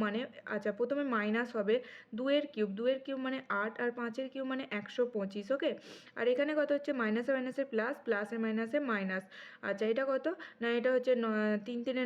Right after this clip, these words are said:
নয়, নয় দুয়ে আঠেরো, আর নিচে কত আসছে, নিচে আসছে পঁচিশ। এবার দেখো একশো পঁচিশ আর পঁচিশ যদি লসাগু করি কত পাবো, একশো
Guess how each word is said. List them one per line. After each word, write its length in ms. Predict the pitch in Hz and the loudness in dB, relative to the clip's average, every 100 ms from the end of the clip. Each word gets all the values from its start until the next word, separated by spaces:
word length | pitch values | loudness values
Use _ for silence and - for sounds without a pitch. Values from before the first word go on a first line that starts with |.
| 233 | 2
নয়, 160 | 269 349 | 0 0
নয় 140 | 233 214 | 0 2
দুয়ে 160 | 226 302 247 | 4 2 0
আঠেরো, 300 | 208 233 202 - | -2 2 2 2
আর 80 | 214 220 | 2 2
নিচে 180 | 220 247 | 4 2
কত 120 | 240 247 254 | 2 2 0
আসছে, 180 | 247 294 | 0 -2
নিচে 200 | 233 214 214 | -2 0 0
আসছে 180 | 220 302 302 | 2 0 2
পঁচিশ। 340 | 254 208 190 175 - - - 269 | 0 0 -4 -8 -12 -18 -2 2
এবার 160 | 311 262 | 2 4
দেখো 160 | 214 233 240 240 | 2 0 -2 -4
একশো 200 | 240 311 311 | -4 -4 -2
পঁচিশ 260 | 302 311 302 | -2 -2 0
আর 60 | 302 262 | 2 2
পঁচিশ 240 | 226 254 247 | 0 -2 -2
যদি 120 | 262 262 233 | 0 2 0
লসাগু 280 | 226 247 254 | 2 0 4
করি 140 | 254 254 | 2 2
কত 120 | 240 240 240 | 2 2 4
পাবো, 140 | 240 - | 2 0
একশো 200 | 262 - | -4 -4